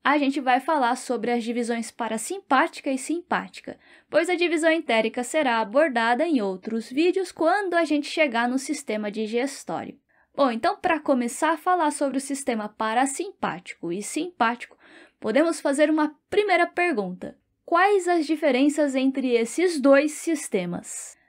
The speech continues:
Para responder essa pergunta, a gente precisa saber que existem diferenças anatômicas e funcionais.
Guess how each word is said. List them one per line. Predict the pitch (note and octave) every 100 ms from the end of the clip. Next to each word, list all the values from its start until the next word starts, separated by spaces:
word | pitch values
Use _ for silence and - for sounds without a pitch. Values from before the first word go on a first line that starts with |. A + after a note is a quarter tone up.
| _
Para | G3
responder | A3+ A#3+ C#4+ C#4
essa | D4 E4+ E4+
pergunta, | F#4 F4 D4+ E4 F4+
a |
gente | E4 D4+
precisa | - D#4+ D#4 D#4+
saber | D#4 D#4+ D#4 A3+ C4 C4+
que | - D4+
existem | C4 C#4+ A3 B3+ - C4+ B3+
diferenças | A#3+ A#3+ C#4+ G#3+ G#3 - G3+ G3
anatômicas | G#3 D#4 D4+ D4 D4+ D4+ D#4 C#4
e | A#3+
funcionais. | - D4+ D4+ E4 B3+ D3+ G#3 -